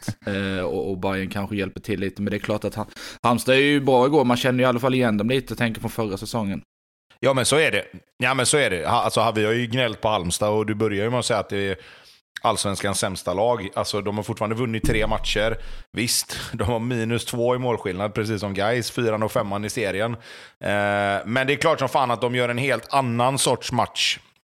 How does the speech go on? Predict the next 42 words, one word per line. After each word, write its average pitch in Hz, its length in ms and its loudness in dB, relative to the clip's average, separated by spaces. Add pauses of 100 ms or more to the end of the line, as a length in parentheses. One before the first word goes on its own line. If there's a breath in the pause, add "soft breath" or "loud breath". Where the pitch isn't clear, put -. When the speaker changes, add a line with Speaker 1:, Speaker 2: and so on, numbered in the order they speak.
Speaker 1:
och 110 120 -2
vinner 104 320 0
den 107 160 0
här 135 320 2
gången 98 460 -2
än 98 100 -2
vad 98 120 -2
de 101 100 -4
gjorde 98 340 -4
mot, 90 480 -6 (640 loud breath)
eh, 87 260 -2
mot 107 180 -4
Blåvitt 95 420 0
och, 98 260 0 (300)
och, 90 140 0
eh, 85 420 -2 (380)
och 104 160 0
Västerås. 107 480 0 (180)
Så 117 200 0
det 107 120 -2
är 120 40 2
ju 139 120 0
bara 90 420 0
att, 85 100 -10
det 101 60 -4
är 117 40 -2
bara 123 100 0
att 95 80 -4
konstatera 85 560 -6
att 107 100 -2
de, 95 380 -2 (200)
de 98 140 -6
skapar 98 400 -2
mycket 101 320 -6
mer. 90 180 -2
De 87 100 -6
har 90 60 -2
ett - 80 -6
helt 101 220 -2
annat 101 220 -2
eget 90 340 -2
spel. 92 440 -2